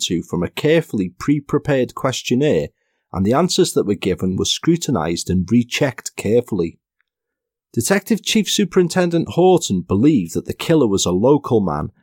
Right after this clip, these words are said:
and so would have been spoken to, and he checked up on previously known voyeuristic peeping toms,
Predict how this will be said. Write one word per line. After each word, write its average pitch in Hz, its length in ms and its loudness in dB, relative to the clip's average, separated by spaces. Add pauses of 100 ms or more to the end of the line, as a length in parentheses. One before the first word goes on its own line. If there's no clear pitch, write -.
and 92 140 -2
so 165 280 2
would 117 280 2
have 131 80 -4
been 92 180 -2
spoken 135 580 0
to, - 260 -4 (300)
and 95 120 -2
he 92 80 0
checked - 400 -4
up 214 200 2
on 90 140 -4
previously 151 640 0
known 123 380 4
voyeuristic 131 760 0
peeping 113 360 0
toms, 117 560 -2